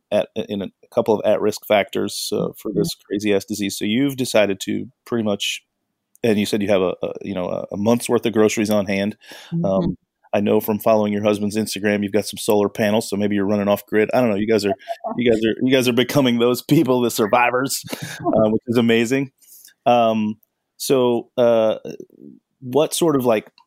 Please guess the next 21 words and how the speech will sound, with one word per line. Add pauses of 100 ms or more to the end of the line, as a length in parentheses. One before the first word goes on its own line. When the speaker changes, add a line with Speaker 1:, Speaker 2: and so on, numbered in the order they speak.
(600)
Speaker 1:
I
don't
know,
emotions
are
you
feeling
regarding
having
to
ha-, (140)
have
closed
your
business
now
for
two, (260)
two
weeks? (560)
Um,